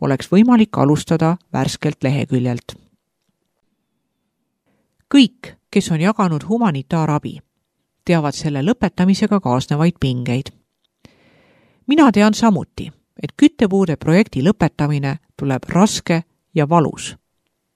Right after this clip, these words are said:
Aga seda ei saa edasi lükata. Ootan, kuni Cathy on Bosniast ära läinud. Las tema saab oma tööle ilusa lõpu. Seejärel kutsun kokku meie koguduse üldkogu ning teatan.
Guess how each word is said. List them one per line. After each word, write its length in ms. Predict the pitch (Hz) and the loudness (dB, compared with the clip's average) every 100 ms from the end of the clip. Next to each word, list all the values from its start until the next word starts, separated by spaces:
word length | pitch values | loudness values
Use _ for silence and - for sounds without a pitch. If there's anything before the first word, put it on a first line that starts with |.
| _ | _
Aga 180 | 160 160 | -6 -2
seda 260 | 185 226 139 | 0 0 0
ei 80 | |
saa 280 | - 190 139 | 0 0 0
edasi 340 | 147 135 - 131 | -2 -4 -4 -2
lükata. 500 | 139 - - 139 135 _ _ _ _ _ _ _ _ _ _ _ _ _ _ _ _ - | -2 -4 -10 -14 -16 _ _ _ _ _ _ _ _ _ _ _ _ _ _ _ _ 0
Ootan, 460 | 285 302 202 185 190 _ | 2 2 0 -4 -6 _
kuni 220 | - 170 - | -4 -2 0
Cathy 380 | 247 330 262 | -2 0 0
on 100 | 214 | 2
Bosniast 500 | 160 175 - 180 - | 2 0 0 -6 -4
ära 220 | 139 127 123 | -4 -4 -4
läinud. 460 | 127 127 123 - - _ _ _ _ _ | -6 -8 -10 -14 -20 _ _ _ _ _
Las 200 | 170 151 - | -4 -2 -2
tema 260 | 285 269 | 0 0
saab 260 | 196 208 170 | 0 0 0
oma 220 | 175 131 | -2 0
tööle 360 | 202 226 180 139 | 4 4 4 0
ilusa 340 | 131 127 170 | -2 -4 -4
lõpu. 400 | 147 - 120 113 - _ _ _ _ _ _ _ _ _ - | -4 -4 -8 -10 -12 _ _ _ _ _ _ _ _ _ -4
Seejärel 640 | - 302 269 233 214 214 _ | 2 6 6 6 4 2 _
kutsun 340 | - 320 - 160 | 2 2 2 0
kokku 320 | 240 - 170 | 0 0 -2
meie 200 | 143 139 | -2 0
koguduse 460 | 196 202 156 - 143 | 2 2 -2 -4 -2
üldkogu 600 | 139 - 240 233 202 - 226 | -4 -2 -2 0 -2 -2 -4
ning 160 | 233 - | -4 -2
teatan. 500 | 131 131 - 127 | -4 -4 -10 -14